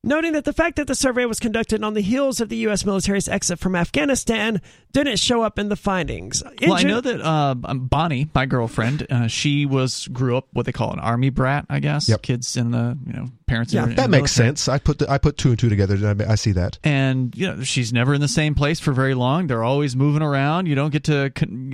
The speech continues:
Speaker 2: you know, make connections with the local people or anything like that. You only get to connect with people that are on the military base, and then some number of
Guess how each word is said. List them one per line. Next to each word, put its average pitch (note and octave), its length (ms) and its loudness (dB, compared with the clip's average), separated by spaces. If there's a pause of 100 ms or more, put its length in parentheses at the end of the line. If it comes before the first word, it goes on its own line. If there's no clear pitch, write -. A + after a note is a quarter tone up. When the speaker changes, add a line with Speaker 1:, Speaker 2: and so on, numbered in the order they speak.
(120)
Speaker 2:
you C3 100 -2
know, A#2+ 80 -2
make B2 200 -4
connections D3 640 -2
with C#3+ 280 0
the A#2 60 -2
local C3+ 300 -2
people C#3+ 400 0
or D#3 140 0
anything C#3 260 -2
like C3 200 -2
that. C#3+ 180 0
You C#3 60 -2
only B2+ 160 -2
get C3+ 140 -2
to C#3 80 -4
connect C3 380 -2
with B2 200 0
people C3 260 2
that B2+ 100 0
are B2 100 0
on B2+ 140 0
the B2+ 80 0
military B2+ 480 0
base, B2 380 -2
and B2 100 -4
then A#2+ 140 -2
some C3 180 -4
number C3 380 0
of B2 120 -4